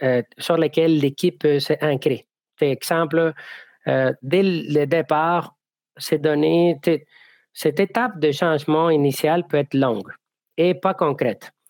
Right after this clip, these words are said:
Ce qui, ce qui dégénère en manque de confiance sur la méthode, qui est pas nécessairement le responsable de la manque de livraison.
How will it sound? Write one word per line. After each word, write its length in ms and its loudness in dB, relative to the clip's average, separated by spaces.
Ce 100 -12
qui, 200 0
ce 320 -8
qui 340 -2
dégénère 680 0
en 160 0
manque 260 0
de 80 0
confiance 760 0
sur 520 -2
la 220 0
méthode, 520 0
qui 100 0
est 40 0
pas 180 0
nécessairement 580 0
le 120 2
responsable 800 0
de 100 2
la 160 2
manque 280 0
de 80 0
livraison. 520 0